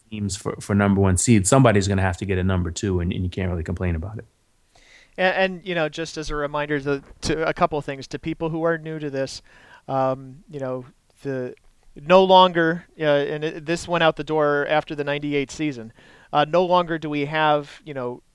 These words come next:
Speaker 2: brackets strictly broken down by geography. They tend to, uh, you know, rather than slot people into their, you know, their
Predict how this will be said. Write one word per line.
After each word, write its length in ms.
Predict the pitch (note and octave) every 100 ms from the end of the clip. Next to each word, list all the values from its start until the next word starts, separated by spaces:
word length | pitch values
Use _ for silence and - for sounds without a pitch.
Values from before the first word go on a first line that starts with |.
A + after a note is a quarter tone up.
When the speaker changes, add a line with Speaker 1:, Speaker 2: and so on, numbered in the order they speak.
| -
Speaker 2:
brackets 580 | D#3+ E3 F3 D#3+ - -
strictly 340 | - F#3+ G3
broken 380 | F3 E3+ D#3+ D#3
down 200 | D3+ D3
by 160 | C#3+ C#3+
geography. 720 | C#3+ C3+ C#3 C3+ C3 C#3 B2+ - - _
They 120 | C#3+
tend 280 | C#3 E3 D#3
to, 260 | - C#3+ C3+
uh, 220 | B2+ B2 D3 _ -
you 100 | F#3 C#3+ _ _ -
know, 120 | F#3 -
rather 440 | G3 F3 E3+ F3
than 300 | D#3+ D3+ C#3+ - _ _ _ -
slot 360 | - F3 E3+
people 280 | - F3 E3
into 300 | E3 E3 E3
their, 480 | C#3+ D3+ D3 C#3+ D3 - -
you 120 | G3+
know, 120 | D3
their 300 | C#3 D#3+ D#3